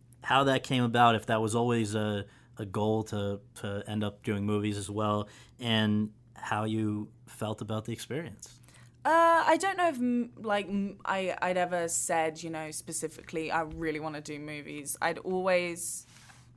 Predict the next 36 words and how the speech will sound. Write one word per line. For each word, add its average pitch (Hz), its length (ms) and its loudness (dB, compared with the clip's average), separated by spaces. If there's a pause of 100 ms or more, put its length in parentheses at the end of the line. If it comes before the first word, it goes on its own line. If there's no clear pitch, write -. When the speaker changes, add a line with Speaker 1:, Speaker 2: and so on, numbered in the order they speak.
(160)
Speaker 2:
in 196 100 -4
fact, 220 280 -2
I - 80 -2
think 240 380 -6
in, 196 240 -6
it 190 100 -6
was 190 140 -8
in 190 100 -4
an 185 140 -2
interview 185 380 -6
with, 170 100 -10
like, 165 180 -6
Entertainment 165 480 -10
Weekly 165 320 -10
or 156 60 -10
something, 156 320 -12
I'd 147 160 -12
said, 170 280 -2
like, 151 200 -8
a - 20 -14
year 160 160 -6
before 156 300 -12
I 156 60 -8
got 147 160 -10
the - 80 -12
role, 160 200 -4
I 156 80 -4
was 151 100 -10
like, 151 200 -8
"I 151 80 -4
really 160 280 -6
wanna 160 220 -8
do 156 200 -8
a - 20 -10
superhero 156 720 -10
movie." - 440 -16